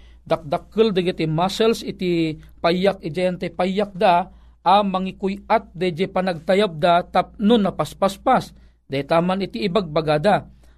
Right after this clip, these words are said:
Nga madamot ti mamati nga digiti kalapati nga babbabasit, ket al-alis tumulaeng iti panagtayab da. Ala, naduma-duma man nakapanunutan,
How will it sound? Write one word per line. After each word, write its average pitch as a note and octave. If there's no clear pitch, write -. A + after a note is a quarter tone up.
Nga D3+
madamot A#3
ti B3
mamati B3
nga A#3
digiti A3
kalapati A#3
nga A#3
babbabasit, F#3+
ket G3+
al-alis G3+
tumulaeng A#3
iti G#3
panagtayab G3
da. F3+
Ala, C#4+
naduma-duma G3
man C#4+
nakapanunutan, D4+